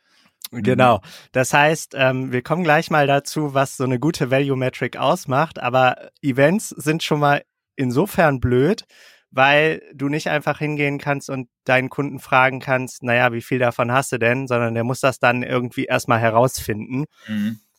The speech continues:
Speaker 2: Ähm, deswegen ist, äh, Mixpanel dann übergegangen zu Monthly Tracked Users.
Speaker 1: Mhm.
Speaker 2: Und das ist sehr nah dran an den typischen maus, also Monthly Active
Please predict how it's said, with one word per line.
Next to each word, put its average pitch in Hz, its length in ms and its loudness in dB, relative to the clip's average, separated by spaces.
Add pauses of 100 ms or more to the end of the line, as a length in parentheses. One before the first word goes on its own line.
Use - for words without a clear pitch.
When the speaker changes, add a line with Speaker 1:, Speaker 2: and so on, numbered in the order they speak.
(240)
Speaker 2:
Ähm, 123 520 2 (420)
deswegen 143 800 2 (880)
ist, 147 340 -2
äh, 127 180 2
Mixpanel 147 760 -2 (360)
dann 131 200 2
übergegangen 147 680 0
zu - 180 -6
Monthly 156 520 -2
Tracked - 440 -4
Users. 104 580 -8 (360)
Speaker 1:
Mhm. 104 480 -8 (160)
Speaker 2:
Und 135 500 0
das 139 380 0
ist - 180 -6
sehr 143 400 2
nah 143 260 4
dran 135 360 0
an 123 220 -2
den 120 340 0 (500)
typischen 123 680 -2
maus, 139 460 2
also 123 220 -2
Monthly 120 440 -2
Active 143 340 -4